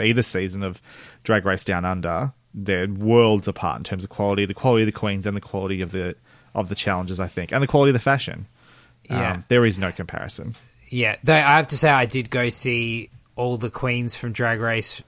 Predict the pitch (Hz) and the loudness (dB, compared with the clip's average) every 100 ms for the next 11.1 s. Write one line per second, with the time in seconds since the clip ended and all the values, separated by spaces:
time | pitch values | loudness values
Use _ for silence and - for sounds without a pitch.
0 | - 120 117 113 113 - 123 113 117 113 | -6 -4 -2 -4 -4 -2 -2 -2 -2 -2
1 | 110 - 120 120 123 _ 123 110 110 - | -4 -4 -4 -4 -6 _ -8 -6 -6 -2
2 | 123 135 160 143 110 110 110 104 120 139 | 0 2 2 0 -4 -4 -6 0 4 6
3 | 180 110 151 185 - - - 143 139 135 | 6 4 2 0 -4 -14 -4 4 4 4
4 | 131 _ - - 131 - 139 135 117 - | 0 _ -12 -8 -6 -4 0 0 2 2
5 | 139 127 113 113 104 117 104 107 113 107 | 4 4 2 0 0 -2 -2 -2 -4 -2
6 | 110 113 113 107 110 - - - - - | -4 -4 -4 -8 -10 -16 -20 -14 -6 0
7 | 113 113 107 95 - 147 123 - - 139 | 2 4 2 0 0 0 2 2 2 2
8 | 123 - - 117 110 107 110 117 110 107 | 2 0 -4 -4 -4 -4 -6 -6 -6 -8
9 | _ - 131 123 123 127 170 208 - _ | _ -2 0 0 -2 0 0 -2 -6 _
10 | 117 101 104 110 127 120 113 110 110 110 | -6 -4 -6 -4 2 4 4 2 0 -6
11 | 101 | -10